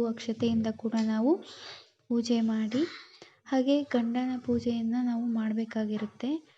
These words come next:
ಗಂಡನ ಪಾದಗಳನ್ನು ತೊಳ್ದು ಹ-, ಅರಿಶಿನ ಕುಂಕುಮ ಹಾಗೂ ಹೂವನ್ನಿಟ್ಟು ಪೂಜೆ ಮಾಡಿ ಅವರ ಆಶೀರ್ವಾದವನ್ನ ನಾವು ತೆಗೆದುಕೊಂಡು ತದನಂತರ ನಾವು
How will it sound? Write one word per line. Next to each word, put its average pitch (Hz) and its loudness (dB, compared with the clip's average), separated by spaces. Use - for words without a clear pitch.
ಗಂಡನ 247 2
ಪಾದಗಳನ್ನು 233 2
ತೊಳ್ದು 226 0
ಹ-, - -4
ಅರಿಶಿನ 247 -4
ಕುಂಕುಮ 240 -4
ಹಾಗೂ 233 -4
ಹೂವನ್ನಿಟ್ಟು 233 -2
ಪೂಜೆ 240 0
ಮಾಡಿ 226 2
ಅವರ 240 0
ಆಶೀರ್ವಾದವನ್ನ 262 0
ನಾವು 240 -2
ತೆಗೆದುಕೊಂಡು 226 -2
ತದನಂತರ 277 2
ನಾವು 254 2